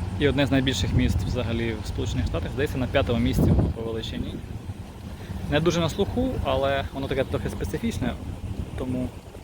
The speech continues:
не таке густонаселене, але воно дуже розлоге. Е, зараз хочу показати кілька мережевих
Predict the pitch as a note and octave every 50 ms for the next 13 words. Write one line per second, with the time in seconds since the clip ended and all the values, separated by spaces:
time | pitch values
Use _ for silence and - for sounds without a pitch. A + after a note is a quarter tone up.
0 | - - - - - C3+ B2 - D3+ - D#3+ D3+ D3+ - D#3+ D#3 D3+ - - D#3
1 | C3 A#2 A2 A2 G#2+ G#2 G2 G#2+ A#2 C3 C#3+ C#3 A#2+ B2 B2+ A#2+ C3 A#2+ B2 A2+
2 | A#2+ A2+ B2+ D#3 F3+ F3 E3 E3 - - - - - - - - - - - -
3 | - - - - - - - - - - - - - - - - - - - -
4 | - - - - - - E3+ E3 E3 D#3+ D#3+ D#3 D#3 D#3 D3 D3 D3 C3+ - -
5 | - - F#3 G3 F#3+ - - - E3+ - - E3 D3+ - D3+ C#3+ D#3 D3+ - D3
6 | C3+ - - C#3+ C#3 C3+ - D3 C#3 C3 B2+ A#2+ - - - - - - - -
7 | - - - - - - - - - - - - - - - - - - - -
8 | - - - - - - - - - - - - - - C#3 C#3 C3+ C3 B2+ A2+
9 | A#2+ C3+ C#3 C3+ C3 A#2+ - - -